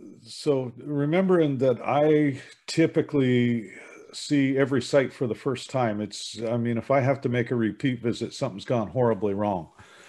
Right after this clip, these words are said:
So, uh, my viewpoint will be a little bit different, but the very first thing I do every time, and I guess for, for my own site, I do the same thing, but the first thing I do is hook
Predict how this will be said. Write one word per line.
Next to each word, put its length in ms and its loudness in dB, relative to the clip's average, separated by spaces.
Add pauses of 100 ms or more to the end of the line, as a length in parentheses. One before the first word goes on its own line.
(260)
So, 480 8
uh, 480 6 (440)
my 420 4
viewpoint 680 2
will 140 2
be 180 2
a 60 4
little 260 2
bit 340 -2
different, 520 -2
but 180 2
the 80 -4
very 320 4
first 380 -4
thing 160 0
I 160 2
do 280 -2
every 280 2
time, 320 -4
and 180 0
I 80 4
guess 240 -2
for, 380 -2
for 160 -6
my 160 0
own 160 -2
site, 240 2
I 80 2
do 120 -2
the 80 -10
same 280 -6
thing, 300 -2
but 180 0
the 80 -2
first 280 -2
thing 160 0
I 120 0
do 400 4
is 260 0
hook 160 2